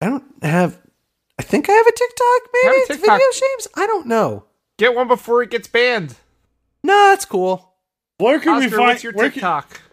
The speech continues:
Speaker 3: uh, my TikTok is Osaga the Great, or you can find me on Byte at Osaga.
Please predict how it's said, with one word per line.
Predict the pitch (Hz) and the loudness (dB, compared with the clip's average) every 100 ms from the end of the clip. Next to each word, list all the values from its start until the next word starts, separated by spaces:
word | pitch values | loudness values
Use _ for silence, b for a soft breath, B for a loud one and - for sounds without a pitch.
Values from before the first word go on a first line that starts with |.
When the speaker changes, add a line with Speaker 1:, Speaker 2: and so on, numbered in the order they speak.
| _ _ - | _ _ -2
Speaker 3:
uh, | 190 | 0
my | 190 208 | 2 0
TikTok | 208 262 - 240 202 | -2 -6 0 0 2
is | 208 196 | -2 -4
Osaga | 175 147 - 165 185 170 | -4 -6 0 2 2 0
the | 143 | -8
Great, | 117 170 175 131 b b b - | -4 0 2 0 b b b -4
or | 269 | 0
you | 294 | 0
can | 247 | 0
find | 202 240 226 | 0 4 4
me | 220 | 4
on | 202 170 127 104 - | 4 2 -2 -10 2
Byte | 190 185 139 - - - | 4 4 0 -12 -8 -2
at | 156 160 - | 0 0 -4
Osaga. | 156 - 180 185 165 104 | -6 -2 4 4 4 -2